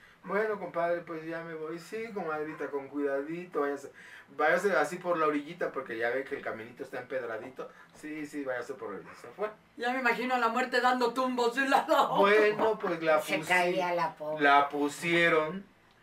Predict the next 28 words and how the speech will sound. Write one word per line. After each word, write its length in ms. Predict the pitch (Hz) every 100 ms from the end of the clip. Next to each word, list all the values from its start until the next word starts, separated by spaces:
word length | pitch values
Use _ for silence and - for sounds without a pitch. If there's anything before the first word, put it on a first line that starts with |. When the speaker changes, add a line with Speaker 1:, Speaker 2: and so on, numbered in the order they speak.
| _ _ _ _ _
Speaker 1:
"¿A 180 | - 107
qué 160 | - 143
te 180 | 147 -
mandé?". 400 | 95 90 - - _ _ _ _ 156
"No, 200 | 185 196
señor, 500 | 160 127 123 127 -
perdóname, 680 | 120 110 120 131 131 120 110
mira 180 | 120 113
que 140 | 113 101 - - - 127 143
yo 260 | 170 185
no 180 | 185 175
te 180 | 175 170
mandé 300 | 156 147 143
a 60 | 143
eso". 320 | 135 131 131 131
"Bueno, 340 | 151 170 165
está 220 | 139 139
bien. 300 | 131 131 131 - - _ _ _ _ _ - _ _ _ _ _ _ -
Vamos 240 | - 156
a 80 | 147
dejar 220 | 147 147
pasar 280 | 143 147 139
unos 260 | 135 117
días". 360 | 120 123 104 - _ _ _ _ _ - - _
Y 140 | 113 110
este, 420 | 101 - 92 85 - _ _ - -
"Otra 920 | 131 135 147 151 160 160 160 160 143
vez. 500 | 139 143 143 131 -